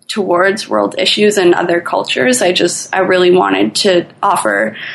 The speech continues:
some sort of solution to that problem that I saw.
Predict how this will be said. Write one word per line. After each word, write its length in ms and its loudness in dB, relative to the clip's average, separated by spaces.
some 300 2
sort 300 2
of 140 0
solution 760 4
to 140 0
that 460 2
problem 440 0
that 180 0
I 100 -2
saw. 380 -2